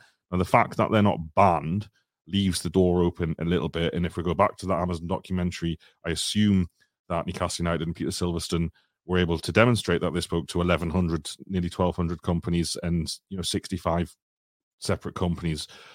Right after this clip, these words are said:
were interested enough in being front of shirt sponsor with Newcastle United that they held meetings, and nine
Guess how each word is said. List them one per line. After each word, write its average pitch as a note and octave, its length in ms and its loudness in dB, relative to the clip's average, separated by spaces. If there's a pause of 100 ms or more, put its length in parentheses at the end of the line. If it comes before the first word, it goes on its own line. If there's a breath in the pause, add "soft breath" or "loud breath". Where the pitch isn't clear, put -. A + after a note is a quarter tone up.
(360 soft breath)
were F2+ 180 -2
interested F2+ 540 0
enough F2 240 0
in E2+ 80 -2
being F2 160 0
front E2 220 -2
of F2 100 -4
shirt E2+ 200 0
sponsor F2 360 -2
with E2+ 160 -2
Newcastle F2 340 -2
United E2+ 140 2
that - 120 -2
they E2 60 -2
held E2+ 300 0
meetings, F2 380 0
and E2+ 140 2
nine F2 360 2